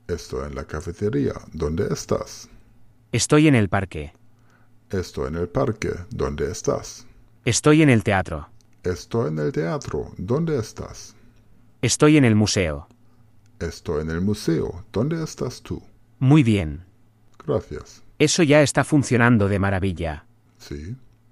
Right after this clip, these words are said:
Speaker 2: Ahora podemos cambiar un poco los ejercicios.
Speaker 1: Muy bien.
Speaker 2: Por ejemplo, ahora digo, "Estoy en el restaurante".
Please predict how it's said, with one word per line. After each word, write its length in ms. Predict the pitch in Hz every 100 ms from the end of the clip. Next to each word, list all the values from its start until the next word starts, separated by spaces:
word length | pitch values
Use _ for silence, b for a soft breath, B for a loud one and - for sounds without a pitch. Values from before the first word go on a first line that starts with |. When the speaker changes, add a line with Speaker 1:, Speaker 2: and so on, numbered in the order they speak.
| - _
Speaker 2:
Ahora 340 | 110 127 135
podemos 400 | 95 110 127 143
cambiar 320 | - 104 120 131
un 120 | 104
poco 260 | 135 123
los 180 | 101 92
ejercicios. 800 | 92 98 87 92 85 76 - - _ _ -
Speaker 1:
Muy 160 | 92 87
bien. 340 | 87 69 76 _ - _ -
Speaker 2:
Por 140 | 113
ejemplo, 560 | 104 - 147 107 80 - _ _
ahora 320 | 104 117 143
digo, 380 | 113 82 78 - _ _ _ - - _ _ _ - _ _ _ -
"Estoy 340 | 113 - 156
en 80 | 160
el 120 | 135
restaurante". 760 | 113 107 110 101 92 82 76